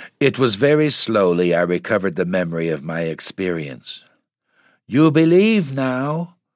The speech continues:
said the old man with the weathered hand, "that the room is haunted?" He spoke no longer as one who greets an intruder,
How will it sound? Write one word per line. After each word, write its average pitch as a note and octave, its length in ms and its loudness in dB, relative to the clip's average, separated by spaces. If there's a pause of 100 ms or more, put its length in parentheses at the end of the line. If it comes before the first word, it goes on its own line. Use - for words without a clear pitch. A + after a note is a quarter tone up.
(160)
said E2+ 300 -2
the F2 160 0
old E2 300 0
man E2+ 320 -4
with E2+ 160 -10
the F2+ 100 -8
weathered E2 420 -4
hand, D#2 540 -10 (520)
"that B2 180 2
the D3+ 100 2
room E3+ 380 4
is D#3 160 0
haunted?" D#3 640 0 (880)
He G2+ 160 -6
spoke - 480 0
no G2 140 0
longer F2 420 -2
as E2+ 160 -6
one F#2+ 220 -6
who F2+ 140 -4
greets F#2+ 400 -6
an F2+ 80 -6
intruder, F2 680 -6